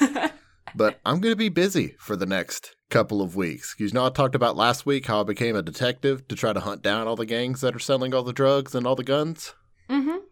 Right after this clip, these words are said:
Speaker 1: Yeah.
Speaker 2: I have to be the person selling all those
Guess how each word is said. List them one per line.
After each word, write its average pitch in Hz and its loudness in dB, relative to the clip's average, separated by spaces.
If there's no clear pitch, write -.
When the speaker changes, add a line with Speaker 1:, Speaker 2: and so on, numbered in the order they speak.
Speaker 1:
Yeah. 220 -2
Speaker 2:
I 123 4
have 180 2
to 151 -2
be 147 4
the 139 4
person 135 2
selling 131 4
all 85 0
those 80 -2